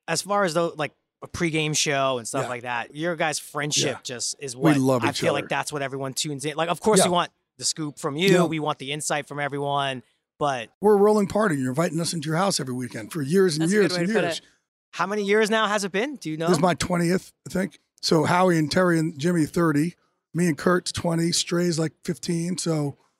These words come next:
Speaker 2: yeah, it's
Speaker 3: Yeah.
Speaker 2: crazy, right?
Speaker 3: Yeah.
Speaker 2: Yeah, crazy. But that's family. That's
Speaker 1: Yeah.
Speaker 2: we just, we love each other so much. I was just, we're all together right before, like, we've been together today. We were together last night. We're just, and then not just us, our executives. We hang
Speaker 3: Yeah.
Speaker 2: out with our executives,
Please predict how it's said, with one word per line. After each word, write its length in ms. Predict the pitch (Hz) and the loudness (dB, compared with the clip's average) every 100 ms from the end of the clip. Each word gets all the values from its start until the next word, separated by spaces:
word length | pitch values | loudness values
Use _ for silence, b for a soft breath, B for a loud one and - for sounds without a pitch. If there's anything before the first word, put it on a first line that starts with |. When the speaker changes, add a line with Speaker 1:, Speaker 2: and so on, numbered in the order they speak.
| _ - | _ -4
Speaker 2:
yeah, 340 | 170 170 - - - | 0 0 0 -8 -10
it's 160 | 185 196 | -6 -6
Speaker 3:
Yeah. 60 | - | 0
Speaker 2:
crazy, 460 | 190 196 135 117 - | 2 4 2 -6 -6
right? 260 | 143 196 _ - | -2 -4 _ -12
Speaker 3:
Yeah. 200 | 190 175 | -10 -4
Speaker 2:
Yeah, 220 | 175 151 | -2 -2
crazy. 480 | - 190 180 127 127 _ | 0 0 0 -2 -16 _
But 60 | 156 | -2
that's 160 | 202 - | 0 0
family. 340 | 208 214 196 143 | 2 2 2 0
That's 300 | - - - | -2 -6 -8
Speaker 1:
Yeah. 260 | 98 90 90 - 160 | -10 -10 -10 -10 -6
Speaker 2:
we 120 | 175 | -2
just, 200 | 165 139 | -2 0
we 100 | 151 | 0
love 300 | 147 156 151 | 2 2 2
each 160 | 143 147 | 2 0
other 160 | 131 | -6
so 180 | 117 143 | -6 -4
much. 220 | 123 110 | -4 -4
I 20 | 135 | -4
was 120 | 147 | -4
just, 180 | - - _ _ _ - - _ _ 147 | -6 -10 _ _ _ -20 -20 _ _ -2
we're 120 | 175 | 2
all 120 | 175 | 4
together 280 | 160 180 160 | 4 4 4
right 160 | 165 | 0
before, 240 | 135 - 156 | -2 -6 -2
like, 260 | 151 - | -2 -2
we've 140 | 156 147 | -2 0
been 120 | 156 | 0
together 260 | 151 156 156 | 2 0 0
today. 280 | 175 160 110 | 0 -2 -2
We 80 | |
were 80 | 127 | -4
together 240 | 127 151 151 | -4 -2 0
last 300 | 165 147 170 | 0 -2 -4
night. 140 | 143 | -4
We're 100 | 156 | -4
just, 180 | 151 - _ b b - | -2 -6 _ b b 0
and 160 | 196 202 | 4 4
then 120 | 180 | 4
not 220 | 220 247 | 4 2
just 240 | - - | 0 0
us, 180 | 240 240 | 0 2
our 120 | 175 | 0
executives. 640 | 147 196 - 165 - - - _ _ _ 170 | 2 0 0 -2 -4 -12 -14 _ _ _ 0
We 100 | 175 | 4
hang 120 | 220 | 6
Speaker 3:
Yeah. 60 | 220 | 6
Speaker 2:
out 40 | |
with 100 | 202 | 4
our 140 | 196 | 4
executives, 600 | 156 247 - 202 - - | 4 2 0 -4 -4 -10